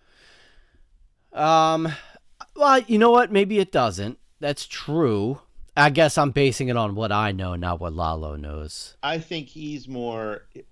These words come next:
Speaker 2: I think he's more obsessed with Gus and
Speaker 1: Yeah.
Speaker 2: Nacho. I don't know. I don't know why he would even consider that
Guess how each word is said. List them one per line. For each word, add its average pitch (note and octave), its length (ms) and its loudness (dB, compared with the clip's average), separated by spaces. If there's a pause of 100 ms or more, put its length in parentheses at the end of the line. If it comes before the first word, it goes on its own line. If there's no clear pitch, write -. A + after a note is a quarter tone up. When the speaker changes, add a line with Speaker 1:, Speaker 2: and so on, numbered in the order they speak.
(100)
Speaker 2:
I B2 200 -12
think C#3 200 -10
he's B2+ 180 -10
more A2 260 -2
obsessed G#2 460 -6
with F#2 220 -16
Gus A#2+ 500 -8 (380)
and G#2 160 -12
Speaker 1:
Yeah. F#2+ 200 -6
Speaker 2:
Nacho. E2 260 -10 (640)
I B2+ 80 -6
don't C3+ 200 -8
know. A2 200 -4
I A#2+ 140 -6
don't B2 120 -4
know A2 100 -6
why A2 280 -4
he A2+ 120 -12
would A2 140 -10
even A2 240 -10
consider A#2 480 -8
that F#2 240 -10